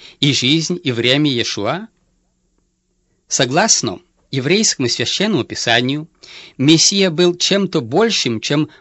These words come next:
просто политическим лидером. Он был также спасителем. Он приносит самого себя, свою душу и своё тело в жертву искупления за грех и за грешников. Мы читаем у Исаии,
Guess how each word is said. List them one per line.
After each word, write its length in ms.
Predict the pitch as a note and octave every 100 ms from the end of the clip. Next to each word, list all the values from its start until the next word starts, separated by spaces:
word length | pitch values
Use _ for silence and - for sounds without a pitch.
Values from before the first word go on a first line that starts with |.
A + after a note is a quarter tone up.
| _
просто 400 | - F3 - -
политическим 800 | - B2 A#2 A#2 A#2 - A#2+ A#2+
лидером. 600 | A#2+ G#2+ G2 F#2+ F2 G2 _ _ _ _ _
Он 320 | D3+ F#3 A3+
был 180 | C#3+ A#2
также 440 | - C3 A2+ A2 C#3+
спасителем. 760 | - G3 - G3+ - G2 G2 _ _ _ _ _ _ _ _ _ _ _
Он 200 | A#2+ C#3+
приносит 560 | - C#3 C#3+ D3+ - -
самого 440 | - C3+ C3 C#3+
себя, 480 | C#3+ - B2 C3 C#3 _ - _
свою 400 | - B2 C3 C3+
душу 500 | A#2 D#3 - F3+ E3+ _ _ _ _
и 120 | C3+
своё 340 | - C3+ C3
тело 560 | A#2+ - C3+ D3+ D3+ D3+ -
в 100 | A#2
жертву 500 | - F3 F3+ - F#3+
искупления 800 | A#2+ - - - C#3 E3 E3+ E3
за 240 | A2+ C#3
грех 400 | E3 - D3 D#3 - _ _
и 100 | C3+
за 120 | C#3+
грешников. 720 | F3 F#3 F#3 - G#2+ E2+ - _ _ _ _ _
Мы 140 | C#3+ G3+
читаем 520 | C#3 - A2 A#2 A#2+
у 60 | A2+
Исаии, 540 | A2+ A#2+ A#2+ C3 D3+